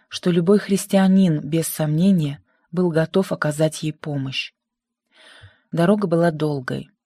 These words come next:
Пассажиры смотрели на избитую девушку и перешептывались. Происходившая из известной и богатой семьи, Тара сгорала от стыда, догадываясь о том, что о ней думают ее попутчики.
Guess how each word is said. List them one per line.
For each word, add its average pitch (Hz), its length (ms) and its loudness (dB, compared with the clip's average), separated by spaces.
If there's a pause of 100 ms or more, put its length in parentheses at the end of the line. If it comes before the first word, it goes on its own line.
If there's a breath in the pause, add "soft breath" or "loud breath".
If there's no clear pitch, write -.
(300)
Пассажиры 156 680 -2 (160)
смотрели 190 560 2
на 160 160 2
избитую 151 460 -4
девушку 170 680 -4 (180)
и 165 100 -6
перешептывались. 156 960 -4 (640 soft breath)
Происходившая 175 880 0
из 165 260 -2
известной 170 540 2
и - 20 -4
богатой 156 440 -2
семьи, 160 520 -4 (540 soft breath)
Тара 202 240 4
сгорала 180 500 0
от 170 100 -4
стыда, 165 540 -4 (320 soft breath)
догадываясь 156 640 0
о 156 80 -2
том, 202 460 0
что - 440 -4
о 147 80 -2
ней 160 240 -2
думают 156 540 -2
ее 147 380 -6
попутчики. - 880 -10